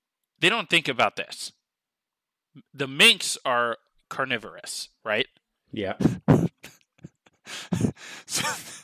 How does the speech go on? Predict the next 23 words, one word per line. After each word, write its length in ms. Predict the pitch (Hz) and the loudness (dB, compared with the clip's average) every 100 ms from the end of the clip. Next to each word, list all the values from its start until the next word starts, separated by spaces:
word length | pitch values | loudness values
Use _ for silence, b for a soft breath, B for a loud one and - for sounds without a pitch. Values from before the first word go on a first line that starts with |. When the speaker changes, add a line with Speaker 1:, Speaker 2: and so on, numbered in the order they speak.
| _ - - B B B B | _ -20 -16 B B B B
Speaker 1:
so, 340 | - 190 165 165 | -2 0 0 -2
you 80 | 165 | 0
know, 160 | 160 | 2
you 180 | 143 160 | 0 2
got 160 | 220 - | 4 4
chicken 340 | 190 185 151 | 4 4 2
farms 380 | - 107 104 107 | -4 -6 -6 -12
around, 500 | 95 92 95 101 - _ - | -10 -10 -10 -14 -20 _ -10
right? 300 | 104 110 113 - - - - - _ | -2 -2 -2 -6 -18 -18 -20 -20 _
Speaker 2:
Yeah. 260 | 113 95 85 - _ | -6 -4 -4 -8 _
Speaker 1:
And 540 | 135 131 127 123 120 - _ | 2 4 4 2 0 -10 _
this 320 | 165 202 - - - | 0 0 -2 -8 -8
says, 440 | - 131 117 - - _ _ _ _ _ - | 2 4 4 0 -8 _ _ _ _ _ -12
homeowners 440 | 151 139 127 117 | -8 -6 -6 -6
in 80 | 123 | -4
the 120 | 120 | 2
area 480 | 147 123 101 104 - _ - | 2 2 -2 -4 -6 _ -14
apparently 440 | - 123 123 113 | -8 -8 -6 -6
have, 220 | 107 110 110 | -4 -4 -6
like, 200 | 98 - | -12 -10
koi 220 | 147 143 | -10 -10
ponds. 500 | - 101 - - - | -10 -8 -8 -6 -8
<laughs> 40 | _ | _